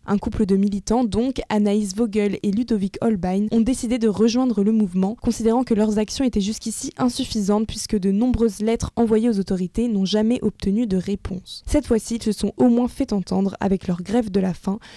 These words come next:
puisque le ministère de l'Intérieur a décidé d'envoyer un médiateur auprès des militants.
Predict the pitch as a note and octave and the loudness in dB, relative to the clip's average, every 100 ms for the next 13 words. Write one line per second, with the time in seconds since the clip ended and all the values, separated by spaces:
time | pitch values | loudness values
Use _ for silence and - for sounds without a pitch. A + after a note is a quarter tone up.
0 | - - A#3+ - G#3+ G3 A#3+ B3 - B3+ | -10 -4 -2 2 4 4 4 2 2 0
1 | A#3 F#3+ G3+ A#3+ F#3+ F3+ F3 F#3+ - A3 | 2 2 2 0 -2 -2 -2 -4 -2 0
2 | G3+ - F#3+ G3+ G#3 F#3 F#3 G#3 G3 G3 | 0 -4 -4 0 0 0 0 0 0 0
3 | F3+ E3+ G3 G#3+ - - B3+ - A3+ G#3+ | -2 -4 -2 -2 -4 -4 -2 -2 -2 0
4 | G#3 F#3+ - - | 0 -4 -6 -12